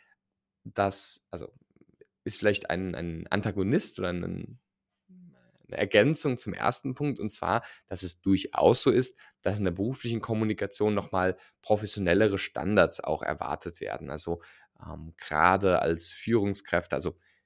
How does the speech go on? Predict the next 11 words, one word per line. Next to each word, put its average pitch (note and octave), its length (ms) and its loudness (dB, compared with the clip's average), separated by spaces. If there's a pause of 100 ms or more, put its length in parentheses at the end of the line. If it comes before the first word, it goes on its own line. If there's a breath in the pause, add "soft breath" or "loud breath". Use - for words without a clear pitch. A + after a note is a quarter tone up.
(240)
kurz - 300 2
gesagt, F#2+ 480 0 (840)
je F#2+ 440 2
weiter F#2+ 540 2
man G#2+ 320 0
in G2+ 240 -2
der F2+ 140 6
Hierarchie F#2+ 640 2
eines F#2 260 -2
Unternehmens E2+ 680 -4
aufsteigt, G#2+ 800 2